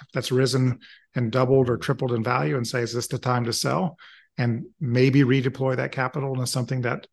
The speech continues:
you know, is in a different market in real estate, just like you would with stocks.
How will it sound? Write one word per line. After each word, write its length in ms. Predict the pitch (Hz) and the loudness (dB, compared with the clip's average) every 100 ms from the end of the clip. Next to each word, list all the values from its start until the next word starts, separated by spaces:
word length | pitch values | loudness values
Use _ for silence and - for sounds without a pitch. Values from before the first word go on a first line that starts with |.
| _ _ | _ _
you 140 | 170 113 | -4 -2
know, 220 | 110 120 | -2 -2
is 260 | 117 - 320 | -4 -4 -6
in 80 | 135 | -4
a 60 | 113 | -2
different 380 | 123 131 - _ _ - | -2 -4 -6 _ _ -4
market 400 | 139 175 - - | 0 0 -2 -8
in 100 | 123 | -4
real 140 | 143 | -2
estate, 260 | 175 - 127 | -2 -6 -8
just 180 | 120 120 | -8 -6
like 160 | 123 | -6
you 120 | 135 131 | -2 -2
would 120 | 127 | -2
with 120 | 123 | -4
stocks. 580 | - 175 - - - | -4 -6 -6 -8 -8